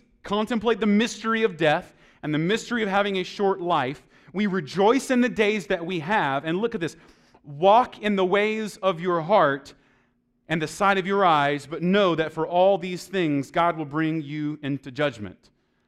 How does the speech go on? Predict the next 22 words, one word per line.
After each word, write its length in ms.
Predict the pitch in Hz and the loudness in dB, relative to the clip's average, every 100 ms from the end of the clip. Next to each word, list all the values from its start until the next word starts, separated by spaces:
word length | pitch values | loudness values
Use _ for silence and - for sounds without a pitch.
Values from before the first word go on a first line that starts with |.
| _ _ _ _ _ | _ _ _ _ _
So 100 | 156 | -2
I 60 | |
want 180 | 190 190 | 0 -2
to 80 | - | -2
say 120 | 185 | -2
this 180 | 190 170 | -2 -4
as 100 | 120 | -8
carefully 580 | - 180 190 185 180 165 | -10 -4 -4 -4 -6 -6
as 80 | |
possible. 540 | - 156 139 113 107 110 131 | -6 -4 -4 -8 -14 -14 -8
This 280 | 220 233 - | -8 -8 -6
is 260 | 269 254 | -4 -4
where 220 | 190 220 | 2 2
the 80 | 208 | 4
Bible 380 | 175 180 185 170 | 2 0 -2 -4
does 300 | 156 165 156 | -2 -4 -4
tell 260 | - 190 160 | -6 -4 -4
you 320 | 120 113 110 _ _ _ | -6 -8 -10 _ _ _
to 120 | 131 | -16
follow 560 | - - 175 175 180 160 | -14 -4 0 0 0 -4
your 300 | 139 147 143 | -4 -4 -2
heart. 400 | 147 92 - | -4 -4 -12